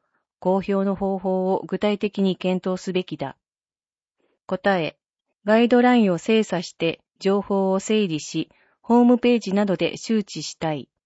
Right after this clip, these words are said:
待機児童の解消。問い、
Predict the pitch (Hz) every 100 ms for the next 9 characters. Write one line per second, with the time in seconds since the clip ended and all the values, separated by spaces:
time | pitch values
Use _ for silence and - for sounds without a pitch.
0 | _ _ _ _ _ _ _ _ _ _
1 | _ _ _ _ _ _ _ 214 233 226
2 | 240 220 233 208 185 170 - 190 185 -
3 | 180 170 - _ _ _ _ _ _ _
4 | _ _ _ _ _ 185 180 180